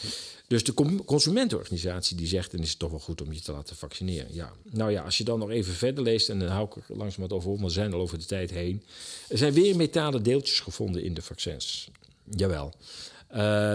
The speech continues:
Doctors for covid Ethics. Ehm, ik zal de link ook weer in de nieuwsbrief, eh, eh, zetten. Hebben gezien, eh, dat er in, ehm, in Pfizer, eh, vaccins,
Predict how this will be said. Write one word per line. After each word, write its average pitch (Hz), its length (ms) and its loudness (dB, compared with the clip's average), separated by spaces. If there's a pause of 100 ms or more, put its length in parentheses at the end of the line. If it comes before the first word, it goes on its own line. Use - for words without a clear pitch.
Doctors 131 400 2
for 107 500 2
covid 120 460 0
Ethics. - 680 2 (500)
Ehm, 113 680 2
ik 110 140 -4
zal 113 120 4
de 101 100 4
link 113 240 2
ook 90 140 0
weer 98 180 2
in 90 120 2
de 85 100 2
nieuwsbrief, 110 560 0
eh, 98 240 -2
eh, - 80 -4 (180)
zetten. 98 460 0 (400)
Hebben 95 300 2
gezien, 98 560 2
eh, 104 160 -2
dat 95 300 2
er 95 220 -6
in, 92 420 0
ehm, 87 840 0 (1120)
in 90 340 -2
Pfizer, 123 680 0 (160)
eh, 95 720 0
vaccins, - 840 0